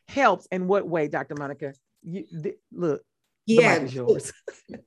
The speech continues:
Speaker 2: There we go. So what I do is a procedure called, um, bioidentical hormone pelleting. It's a very, it's, it's not a new science. It's been around for,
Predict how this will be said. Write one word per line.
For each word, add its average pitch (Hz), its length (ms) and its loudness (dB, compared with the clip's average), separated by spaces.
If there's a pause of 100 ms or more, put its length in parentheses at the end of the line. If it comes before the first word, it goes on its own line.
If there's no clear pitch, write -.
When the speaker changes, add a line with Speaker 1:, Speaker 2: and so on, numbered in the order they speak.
Speaker 2:
There 226 180 8
we 220 80 8
go. 220 240 6
So 220 200 6
what 233 360 4
I 240 220 4
do 190 500 4
is 190 200 0
a 180 80 0
procedure 202 600 0
called, 175 560 0
um, 170 240 0
bioidentical 175 880 2
hormone 165 340 2
pelleting. 147 580 -2 (320)
It's 196 140 4
a 202 60 8
very, 214 440 10
it's, 185 260 2
it's 175 180 -2
not 190 160 4
a 214 60 6
new 208 480 6
science. 196 640 2
It's - 140 -2
been 180 140 4
around 175 440 2
for, 165 500 4